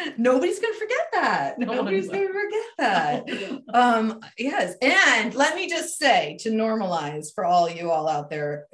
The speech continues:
Speaker 1: who are aging, the labia as all, like, chin drops, things drop. Mm, the labia too drops. And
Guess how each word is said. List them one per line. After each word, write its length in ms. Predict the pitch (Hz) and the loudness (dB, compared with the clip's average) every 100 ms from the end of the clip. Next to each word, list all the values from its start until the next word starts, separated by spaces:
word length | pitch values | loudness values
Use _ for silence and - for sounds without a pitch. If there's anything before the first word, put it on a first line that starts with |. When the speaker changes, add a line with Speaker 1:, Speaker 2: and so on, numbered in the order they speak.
| 160 | -8
Speaker 1:
who 100 | 175 | -6
are 160 | 156 147 | -6 -6
aging, 520 | 147 139 143 - - _ _ - | -8 -10 -14 -16 -18 _ _ -10
the 420 | 190 196 190 180 | -4 -2 -2 -4
labia 680 | 190 208 240 277 294 294 - - _ _ | -6 -6 -4 -2 -2 -2 -4 -8 _ _
as 220 | 185 180 185 | -2 0 0
all, 500 | 170 143 151 180 - | 0 -2 -6 -8 -8
like, 240 | 175 170 | -8 -8
chin 400 | - 175 156 151 - | -10 -10 -10 -12 -10
drops, 680 | 240 269 269 - - - _ _ _ | -4 -2 -4 -10 -20 -20 _ _ _
things 360 | 180 156 151 - | -10 -8 -10 -6
drop. 400 | 269 262 - - | -4 -4 -4 0
Mm, 280 | 262 240 - - 214 | 2 2 -2 -12 -8
the 80 | |
labia 380 | 208 254 302 233 | 0 2 2 -2
too 200 | - 294 | -4 -4
drops. 340 | 180 262 - - | -4 -4 -6 -8
And 180 | 214 | -6